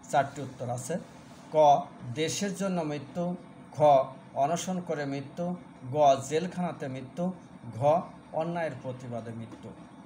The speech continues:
এখানে সঠিক উত্তরটি হবে দেশের জন্য মৃত্যু। শেখ মুজিবুর রহমান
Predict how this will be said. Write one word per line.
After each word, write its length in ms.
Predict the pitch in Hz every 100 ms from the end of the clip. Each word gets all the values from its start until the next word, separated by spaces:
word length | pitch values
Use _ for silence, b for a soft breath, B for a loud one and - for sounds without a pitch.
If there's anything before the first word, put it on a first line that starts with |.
| - - -
এখানে 320 | 135 156 156
সঠিক 400 | - 143 185 185
উত্তরটি 420 | 185 - 180 196
হবে 320 | 175 175 185 180 B B - 120
দেশের 320 | 139 123 - 123
জন্য 220 | 143 139
মৃত্যু। 440 | 139 107 - - 107 - - -
শেখ 180 | - 139 -
মুজিবুর 400 | 127 127 170 180
রহমান 420 | 175 160 160 147